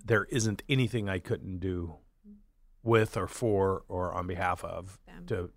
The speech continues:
Speaker 1: to, to fix a situation or to help 'em.
Speaker 2: This is not something that I always agreed with you on.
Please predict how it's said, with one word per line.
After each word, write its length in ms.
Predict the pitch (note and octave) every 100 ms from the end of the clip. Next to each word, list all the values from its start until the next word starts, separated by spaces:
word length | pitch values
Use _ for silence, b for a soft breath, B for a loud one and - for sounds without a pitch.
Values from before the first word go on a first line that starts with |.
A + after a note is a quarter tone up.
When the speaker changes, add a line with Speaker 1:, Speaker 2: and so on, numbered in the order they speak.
| -
Speaker 1:
to, 240 | G2+ F2 - -
to 120 | G2
fix 340 | - G#2+ -
a 60 | F#2
situation 680 | - F#2+ - E2+ - F2 F#2
or 140 | E2+
to 80 | F2+
help 220 | F#2 -
'em. 180 | - G2+ -
Speaker 2:
This 200 | D4 A4
is 140 | F#4
not 200 | A#3+ G#3
something 320 | - A3+ A#3+
that 100 | A3
I 100 | G3 -
always 340 | F3 E3+ F3
agreed 300 | F3 E3+ E3+
with 200 | C#3 D#3
you 120 | C#3+ -
on. 360 | D3 C3 E3